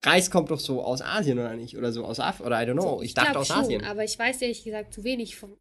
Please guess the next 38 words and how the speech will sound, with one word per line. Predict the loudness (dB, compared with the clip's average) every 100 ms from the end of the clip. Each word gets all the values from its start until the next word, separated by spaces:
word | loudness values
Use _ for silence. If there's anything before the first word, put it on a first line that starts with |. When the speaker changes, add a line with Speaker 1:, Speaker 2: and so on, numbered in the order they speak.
| -10
Speaker 2:
der | -8
Geschichte | -6 -8 -10
vom | -16 -16 -10
Reis, | -8 -6 -8 -10 -4
um | 6
Speaker 1:
Weil | 8
Speaker 2:
das | 8
Speaker 1:
ich, | 2
Speaker 2:
jetzt | 2
Speaker 1:
ich, | 2
Speaker 2:
zu | 4
Speaker 1:
da, |
Speaker 2:
sagen. | 2 2
Speaker 1:
ich | -4 -4 0
persönlich | 2 4 2 2
dachte, | 0 0 -2
dass | -2 0
so | 2
Europa | 2 2 2 0
mehr | 0 0
so | -2
für, | -4 -2 -2 -4 -8
ähm, | -8 -8
Teigwaren | -2 0 2 2 2 0 -2
ist, | -4 -4
also | -4 -4
für | -4
Speaker 2:
Ja, | 0 0
aber | 2
Speaker 1:
Nudeln | 0
und | 0
solche. | 0 0
Speaker 2:
Kartoffeln, | 0 -2 -2
Speaker 1:
Oder | 0
Speaker 2:
oder? | 2
Speaker 1:
Kartoff-, | 2 0 -2 -4
oder | -2 2
halt | 2 2